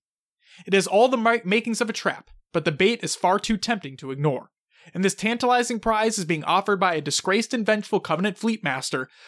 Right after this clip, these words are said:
whose sole opportunity for redemption lies in extinguishing humanity's only hope for survival." If you haven't read Silent Storm yet, I'd highly recommend it, and so does Grim. So you know it's good.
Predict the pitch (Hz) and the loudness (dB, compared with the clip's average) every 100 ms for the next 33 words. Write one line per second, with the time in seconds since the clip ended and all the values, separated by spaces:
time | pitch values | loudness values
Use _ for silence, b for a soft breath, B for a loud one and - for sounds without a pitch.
0 | B 180 - 233 269 302 240 240 - 233 | B 0 2 4 6 6 4 0 -4 -2
1 | 240 247 247 240 233 214 - 135 139 147 | 0 0 2 2 2 0 -2 -6 -2 -2
2 | 160 165 - - 202 220 226 180 165 151 | -2 -8 -14 -12 -6 -4 -4 -4 -2 0
3 | 175 175 180 - 143 135 170 - 127 - | 0 0 -2 -6 -12 -4 -4 -4 -10 -14
4 | 139 - 143 135 120 113 - _ _ _ | -16 -10 -4 -2 -2 -4 -18 _ _ _
5 | _ _ _ b b b b 196 240 269 | _ _ _ b b b b 0 2 2
6 | 233 247 247 269 262 240 294 311 285 - | 2 0 2 0 0 0 2 4 2 -2
7 | - 226 226 240 247 254 269 302 - - | -2 0 2 0 0 0 0 -2 -4 -12
8 | - 190 202 160 151 190 180 123 b b | -8 -2 2 2 2 0 0 -2 b b
9 | b - 247 311 277 160 - 151 - | b -2 2 4 4 4 0 -2 -2